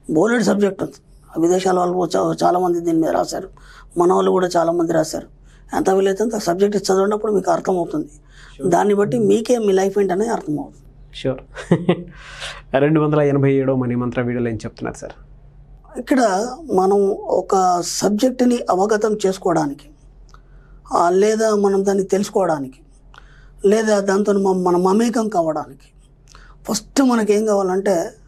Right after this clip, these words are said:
Speaker 1: సరెండర్ అనేది కావాలి.
Speaker 2: సరెండర్.
Speaker 1: సరెండర్, లొంగిపోవడాలి, లొంగిపోవాలి.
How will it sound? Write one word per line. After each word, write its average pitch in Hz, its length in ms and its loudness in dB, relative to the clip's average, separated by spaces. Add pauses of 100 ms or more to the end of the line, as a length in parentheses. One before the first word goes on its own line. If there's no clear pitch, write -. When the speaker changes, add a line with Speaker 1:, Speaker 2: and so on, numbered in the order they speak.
(440)
Speaker 1:
సరెండర్ 196 520 0
అనేది 160 220 -4
కావాలి. - 540 -12
Speaker 2:
సరెండర్. 117 420 -4 (320)
Speaker 1:
సరెండర్, 190 380 -2
లొంగిపోవడాలి, 240 600 2 (140)
లొంగిపోవాలి. 170 600 -2